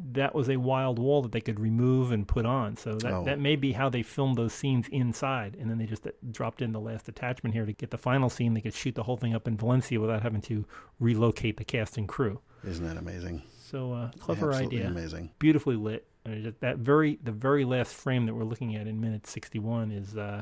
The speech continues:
Speaker 1: the Rocketeer looking skyward, his fin carefully lit, just a, you know, sparkling off the back of his, uh, left nacelle there
Speaker 2: Yep.
Speaker 1: as he's getting ready to ride.
Speaker 2: And it's great too when you look at the, the, the lighting on the helmet. The helmet is,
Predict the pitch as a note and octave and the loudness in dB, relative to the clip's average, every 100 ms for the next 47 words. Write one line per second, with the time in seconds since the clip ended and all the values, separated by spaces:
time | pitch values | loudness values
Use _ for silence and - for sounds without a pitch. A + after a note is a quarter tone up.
0 | - A#2 A#2 - A2 B2+ A2+ A2+ - G#2+ | -4 2 2 2 0 2 2 0 0 -2
1 | - - A2+ A2+ A2 G#2+ G#2+ G#2 - B2 | -2 2 4 4 2 0 -2 -6 -4 0
2 | A#2 G#2+ B2 A2 A#2+ G#2+ G#2 A#2 A#2 - | 2 0 -2 -4 -2 -2 0 0 0 -2
3 | A#2+ - A2 G#2+ - B2+ G#2+ - - A#2+ | -8 -4 -4 -4 -6 -8 -8 -10 2 4
4 | A#2 B2 A2+ A2+ - G#2 A#2 A2+ A2+ G#2+ | 4 4 4 4 0 -2 0 0 -2 -4
5 | G#2 A2 G#2 G#2 _ A#2 A2+ A#2 G#2 - | -6 -6 -6 -8 _ 2 2 0 -2 -2
6 | A#2 A2 G2 F2+ F2 - G#2+ G#2+ G#2+ - | -2 -4 -4 2 2 0 -8 -8 -10 -14
7 | _ B2 A#2 A#2 A2 G#2 G#2 A#2 G#2+ G#2+ | _ 0 2 2 0 -2 -2 -2 -2 -8
8 | - A2 - D#3 D#3+ - C#3 G#2+ G2 A2+ | 4 4 6 6 6 6 6 8 6 4
9 | C3 B2 A2 F#2+ F2+ F2+ G2 F#2+ E2 G#2+ | 0 0 2 2 2 0 2 2 2 0
10 | G2+ A#2 A#2+ G2 F2 - A#2+ F#2 - - | 6 6 8 6 2 0 0 0 -4 -14
11 | - - G2+ G#2+ A2+ G2+ F#2 - | -20 -6 -4 0 0 2 0 -2